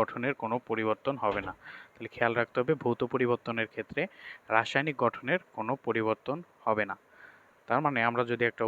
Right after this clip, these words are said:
উদাহরণ নেই, দেখো দুই নম্বরেই উদাহরণটা দেওয়া আছে, বরফের পানিতে রূপান্তর। আম-, আমরা যদি এর রাসায়নিক মানে গঠনটা চিন্তা করি, পানির সংকেত হচ্ছে তোমার এইচ টু ও, বরফের সংকেত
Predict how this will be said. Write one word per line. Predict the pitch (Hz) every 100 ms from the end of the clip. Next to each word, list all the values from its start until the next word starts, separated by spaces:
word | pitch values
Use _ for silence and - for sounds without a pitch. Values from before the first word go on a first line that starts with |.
| 117
উদাহরণ | 123 139 135 110 107
নেই, | 101 135 - -
দেখো | 110 131 123
দুই | 117 110
নম্বরেই | 110 107 117 156
উদাহরণটা | 120 117 117 113 113
দেওয়া | 110 107
আছে, | - 147 - _ - - - - - _ _ _ _ _ _ _ - 113
বরফের | 117 147 156 185 196 -
পানিতে | 117 120 120
রূপান্তর। | 117 110 107 101 101 - _ _ - - _ -
আম-, | 113 123 _ _ _ -
আমরা | 117 127
যদি | 135 131 175 135
এর | 123 117
রাসায়নিক | 120 147 147 156 - _ _ _ _ _ _ - - - _
মানে | 110 110 107
গঠনটা | 120 - 160 156 -
চিন্তা | 123 113 107
করি, | 113 175 - _ -
পানির | 123 151 -
সংকেত | 131 127 127
হচ্ছে | 120 117 - 117
তোমার | 110 110 107
এইচ | 107 -
টু | 117 117
ও, | 170 - _ _ _ _ _ _ - - - _
বরফের | 110 120 131 151 -
সংকেত | 120 120